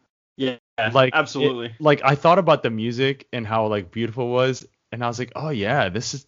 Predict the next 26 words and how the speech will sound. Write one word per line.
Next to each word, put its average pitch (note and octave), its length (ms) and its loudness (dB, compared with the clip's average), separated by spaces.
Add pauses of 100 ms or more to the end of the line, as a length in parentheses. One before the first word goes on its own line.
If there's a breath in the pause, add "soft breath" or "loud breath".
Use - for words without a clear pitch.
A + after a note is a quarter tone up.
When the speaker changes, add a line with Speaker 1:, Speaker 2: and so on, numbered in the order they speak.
Speaker 2:
that's C3 240 0
kind G#3 160 2
of D#3+ 100 -2
a A#2 40 -4
dope G#2 320 0
school." C#3 400 2
Like, F#2 180 -2
they've G#2 220 0
got, G#2+ 280 2
like, G2 220 0
Speaker 1:
Vibe A#2 540 -2
Speaker 2:
you G#2+ 60 -8
Speaker 1:
and A2+ 80 -4
Speaker 2:
know, B2 60 -4
Speaker 1:
chill. - 140 -6
Speaker 2:
yeah, D3+ 220 2
Speaker 1:
Yeah. C#3 220 4 (100)
Speaker 2:
good C#3 120 -16
chill D3 320 2
vibe, A#2+ 500 0
you F2+ 100 -4
know? G2 340 -4
So F#2 240 -2
yeah, F2+ 460 -2
Balamb G2+ 280 2
Garden F2+ 380 0